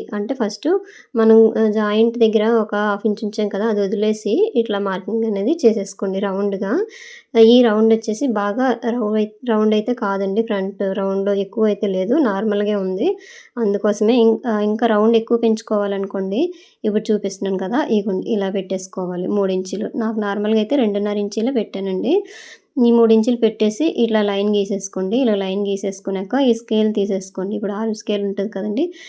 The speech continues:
అంటే రౌండ్ రావడానికి అనమాట. ఈ రౌండ్ రావడానికి ఇలాగా రౌండ్ అనేది ఇచ్చేయండి.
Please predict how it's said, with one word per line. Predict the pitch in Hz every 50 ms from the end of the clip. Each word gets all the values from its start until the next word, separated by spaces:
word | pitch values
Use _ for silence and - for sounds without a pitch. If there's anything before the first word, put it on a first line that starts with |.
| - - -
అంటే | - 220 226 247
రౌండ్ | 233 208 202 208 220 220 214
రావడానికి | 196 185 180 180 180 180 180 180 180
అనమాట. | 180 180 180 185 190 190 - - - 220
ఈ | 214 208 202
రౌండ్ | 202 185 185 185 190 190 196 196
రావడానికి | 185 185 180 185 185 202 208 294 320 -
ఇలాగా | 220 202 190 185 180 180 220 330 392
రౌండ్ | 294 208 202 196 190 185
అనేది | 180 185 180 233 302
ఇచ్చేయండి. | 269 - - - 214 190 175 185 190 262